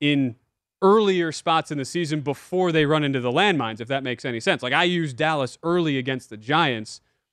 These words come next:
and would have certainly used them against the Broncos a few weeks later if I still had them. That was just one of those variant spots of me thinking, "All right, I really like the spot for them," and it kept me alive. Now, I crashed out last week with Tampa Bay, and, you know, I'd done all this navigating,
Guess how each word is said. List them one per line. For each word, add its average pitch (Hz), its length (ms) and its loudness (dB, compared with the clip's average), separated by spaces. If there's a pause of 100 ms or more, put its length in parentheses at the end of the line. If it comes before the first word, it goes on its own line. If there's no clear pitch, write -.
(400)
and 147 320 0
would 180 220 2
have 156 140 -2
certainly 196 360 -2
used 139 200 -2
them 143 100 -2
against 135 300 -6
the 139 60 -14
Broncos 127 500 -2
a 123 40 -10
few 135 160 -4
weeks 123 220 -4
later 127 240 0
if 117 100 -8
I 110 100 0
still 104 260 -12
had 220 320 -2
them. 98 180 -12 (320)
That 190 140 4
was 180 100 -2
just 165 100 -10
one 175 120 -2
of 165 60 -2
those 143 160 -4
variant 139 500 -2
spots 139 360 -2
of 120 120 -8
me 143 160 0
thinking, 135 280 -4
"All 131 80 0
right, 123 120 0
I 135 60 2
really 139 260 -2
like 127 160 -4
the 127 80 -10
spot - 420 -4
for 120 140 -8
them," 131 380 0 (420)
and 151 100 0
it 156 80 -6
kept 147 240 -2
me 123 300 -6 (160)
alive. 127 300 2
Now, 117 180 -4 (160)
I 110 160 -8
crashed 110 360 -6
out 104 140 -4
last 123 280 0
week 107 140 -12
with 107 120 -20
Tampa 107 240 -10
Bay, 123 300 0
and, 110 160 -8
you 127 100 -8
know, 113 40 -8
I'd 127 120 -8
done 139 100 -4
all 175 280 2
this 160 180 -2
navigating, 139 720 -2